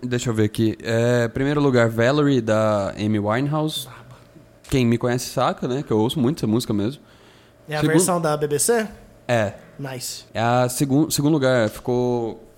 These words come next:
Speaker 1: Location, do Khalid. Eu não sei porquê, eu acho que é porque ela tá em muita playlist minha. Então ela acaba tocando muito em loop, né?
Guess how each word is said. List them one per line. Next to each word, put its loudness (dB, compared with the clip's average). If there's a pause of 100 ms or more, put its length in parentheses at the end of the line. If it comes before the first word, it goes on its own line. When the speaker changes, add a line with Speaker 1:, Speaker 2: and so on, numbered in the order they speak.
Speaker 1:
Location, 2
do 4
Khalid. 0
Eu 0
não 0
sei 0
porquê, -4
eu 2
acho -2
que -4
é -6
porque -6
ela 0
tá -2
em 2
muita 0
playlist -2
minha. -2 (120)
Então -4
ela 0
acaba -2
tocando -2
muito -2
em -2
loop, 0
né? -4